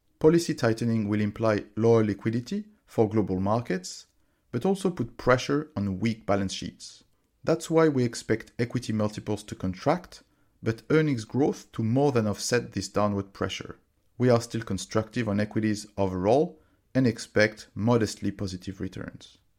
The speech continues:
Still, differentiation will be high within equities this year, and we have a clear preference for cyclical stocks for now. covid risks are coming down, earnings are recovering in those sectors, and valuations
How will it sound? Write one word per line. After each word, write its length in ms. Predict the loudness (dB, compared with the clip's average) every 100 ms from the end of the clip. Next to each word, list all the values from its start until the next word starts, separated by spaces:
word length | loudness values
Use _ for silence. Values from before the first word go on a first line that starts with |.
| _ _ _ _ _
Still, 360 | 0 6 6
differentiation 760 | 4 2 2 2 4 2 2 4
will 120 | 4
be 140 | 2
high 440 | 0 4 4 4 0 -2
within 300 | -2 0 -2
equities 440 | -2 -4 -2 -2
this 260 | -2 -2 0
year, 260 | -2 -2 -12 _ _ _ _ -2
and 140 | 2
we 100 | 2
have 180 | 2 0
a 60 | -2
clear 300 | 0 0 2
preference 480 | 2 2 2 -4 -4
for 180 | -6
cyclical 460 | -4 -4 -4 -6 -8
stocks 420 | -2 0 0 -2
for 180 | -8 -4
now. 300 | -4 -4 -10 _ _ _ _ _ _
covid 260 | 0 2 2
risks 520 | 2 0 -2 -10 -14 -6
are 80 | -6
coming 380 | -4 -4 -4 0
down, 440 | 2 4 2 -4 -10 _ _ _ _ _
earnings 500 | 2 4 4 2 0 -2
are 120 | 0
recovering 640 | 0 0 0 2 0 -2 -2
in 160 | -4 -2
those 200 | -4 -6
sectors, 640 | -8 -6 -2 -2 -2 -10 _ _ _ _
and 160 | -2 2
valuations 680 | 4 4 4 2 -2 -6